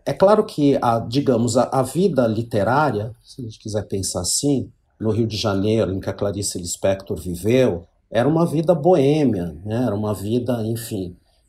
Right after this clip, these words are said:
é, que tinha a ver com algo que eu acho que era,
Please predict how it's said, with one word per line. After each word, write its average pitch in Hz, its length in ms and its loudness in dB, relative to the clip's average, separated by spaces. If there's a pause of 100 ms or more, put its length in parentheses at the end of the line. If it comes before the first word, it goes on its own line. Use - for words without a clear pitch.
(140)
é, 95 160 -6
que 110 160 -12
tinha 110 320 -4
a 123 60 -2
ver 107 500 0
com 117 260 0
algo 120 540 2
que - 140 -2
eu 113 120 2
acho 131 520 0
que - 260 -6
era, 131 640 0